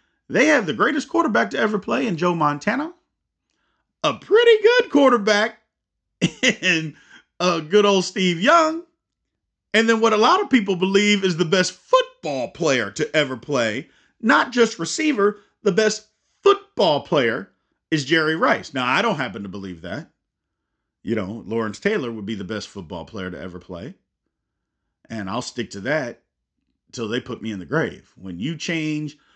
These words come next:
a sport and not only make your position important, you make another position important because of you, you're the best. And period.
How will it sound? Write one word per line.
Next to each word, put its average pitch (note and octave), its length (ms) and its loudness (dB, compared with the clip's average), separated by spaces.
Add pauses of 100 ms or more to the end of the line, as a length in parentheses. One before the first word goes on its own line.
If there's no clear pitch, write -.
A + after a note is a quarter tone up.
(140)
a A#2+ 60 -2
sport C#3+ 460 2
and A#2+ 100 -6
not D3 240 -2
only D3 280 -2
make B2+ 320 -2
your B2 320 0
position A#2 680 -4
important, A2+ 540 -6 (160)
you D3 160 -6
make D3 240 0
another B2+ 500 0
position A#2 580 -6 (280)
important A2+ 680 -4
because B2 320 -2
of G3+ 120 2
you, C#4+ 340 2 (640)
you're A#2 320 0
the A#2+ 80 -4
best. - 500 -6 (240)
And F#2+ 280 -14
period. A#2+ 460 -2